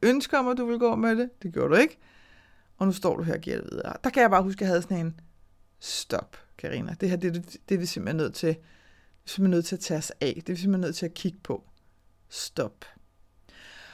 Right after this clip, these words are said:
Og det var ikke sådan en, øh, "Ej, du er også for langt ude, og det kan ikke være rigtigt." Det var faktisk ikke den følelse. Det var bare sådan det her, "Lad os lige stoppe op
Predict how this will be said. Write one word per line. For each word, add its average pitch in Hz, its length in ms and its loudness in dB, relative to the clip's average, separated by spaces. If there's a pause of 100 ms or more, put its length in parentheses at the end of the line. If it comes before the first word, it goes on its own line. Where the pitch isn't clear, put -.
(160)
Og 202 120 0
det 233 140 6
var 226 200 10
ikke 254 420 4
sådan 220 300 2
en, 202 200 4
øh, 175 340 -2 (240)
"Ej, 226 340 12
du 233 100 6
er 214 80 10
også 202 180 6
for 233 100 6
langt 202 300 8
ude, 202 260 6
og 196 100 0
det 214 140 4
kan 208 120 4
ikke 196 120 0
være 190 180 2
rigtigt." 160 320 -2
Det 233 60 4
var 226 40 2
faktisk 254 240 2
ikke 240 160 0
den 214 100 0
følelse. 214 300 0
Det 226 100 2
var 226 120 8
bare 220 180 6
sådan 220 160 2
det 214 80 4
her, 208 200 2 (680)
"Lad 185 160 6
os 190 180 0
lige 220 240 6
stoppe 190 340 -4
op 143 280 -4